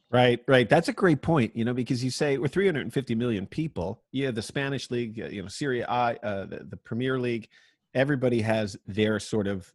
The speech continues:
league, but they're much smaller than us as a country, and we're everything.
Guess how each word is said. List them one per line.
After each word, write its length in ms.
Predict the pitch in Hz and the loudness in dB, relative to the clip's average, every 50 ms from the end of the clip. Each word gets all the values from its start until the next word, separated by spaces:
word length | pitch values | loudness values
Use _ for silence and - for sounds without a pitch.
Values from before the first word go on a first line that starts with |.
| _ _ _ - | _ _ _ -6
league, 420 | 101 110 127 127 107 104 101 - | 0 2 4 4 4 2 0 -2
but 100 | 113 - | -6 0
they're 120 | - 123 | 2 4
much 240 | 120 127 139 143 - | 4 4 2 0 -2
smaller 640 | - - - 135 127 139 156 175 165 117 90 90 90 | -6 -4 -2 0 2 4 4 4 4 2 0 -2 -4
than 180 | 90 92 95 | -6 -6 -6
us 180 | 101 95 - - | -8 -8 -10 -10
as 100 | 104 107 | -10 -10
a 60 | 104 | -10
country, 420 | - - 143 151 - - 98 - - 117 117 | -8 -8 -8 -8 -6 -8 -8 -8 -8 -8 -6
and 120 | 107 117 | -4 -2
we're 120 | 123 135 - | -2 -2 0
everything. 460 | 165 165 185 220 190 - - 82 | 0 -2 0 0 -4 -4 -4 -8